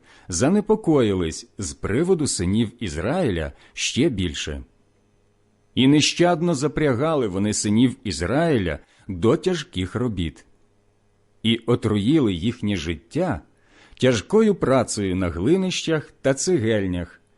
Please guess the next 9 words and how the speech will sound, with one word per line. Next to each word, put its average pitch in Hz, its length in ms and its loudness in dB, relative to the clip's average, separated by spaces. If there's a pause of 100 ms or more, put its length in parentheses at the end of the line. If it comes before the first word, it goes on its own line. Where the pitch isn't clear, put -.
(260)
та 120 120 2
всякою 160 640 2
польовою 143 600 2
роботою, 92 720 -2 (360)
та 113 100 0
всілякою 117 800 0 (160)
іншою 120 600 0
примусовою 113 880 0
роботою, 104 640 -2